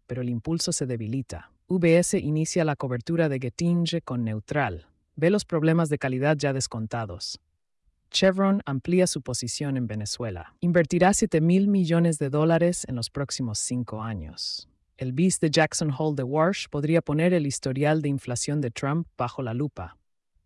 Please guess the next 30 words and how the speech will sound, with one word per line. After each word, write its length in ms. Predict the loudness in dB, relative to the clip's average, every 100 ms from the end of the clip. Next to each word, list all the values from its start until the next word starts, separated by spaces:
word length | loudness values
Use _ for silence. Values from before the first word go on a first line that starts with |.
| _
Trump 280 | 2 4 4
prometió 460 | 2 2 2 4
austeridad 640 | 4 4 0 0 4 2 2
fiscal. 640 | -6 -6 -4 -4 -6 -14 _ _ -10
En 120 | -6
cambio, 500 | 2 2 2 -2 -6 _ -10
la 160 | -4
deuda 260 | 0 2 2
supera 460 | 0 2 4 6 4
los 180 | 0
cuarenta 400 | -2 0 2 2
billones 400 | 0 0 0 0
de 120 | -2 0
dólares 520 | 0 2 0 -2 -6 _ -12
mientras 400 | -6 -6 -4 -6
aumentan 460 | -2 0 0 -2 -4
los 160 | -6
costos 440 | -4 -6 -4 -6 -4
de 120 | -4
endeudamiento. 920 | -4 -4 -6 -6 -4 -6 -8 -14 -18 _ _ _ _
Las 220 | -8 -8
acciones 420 | -6 -2 0 0 0
caen. 520 | 0 2 0 -6 -12 _ _ -10
La 120 | -6
debacle 440 | 0 2 2 2 4
de 100 | 2
los 160 | 0
bonos 320 | 0 0 0
se 100 | -2
profundiza 840 | -6 -6 -4 -4 0 0 0 -2